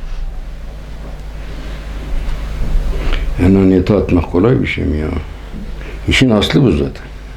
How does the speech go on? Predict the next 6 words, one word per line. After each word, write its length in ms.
İşin 300
aslı 200
bu. 180
Bütün 840
tarikatlar 640
gelmiş, 600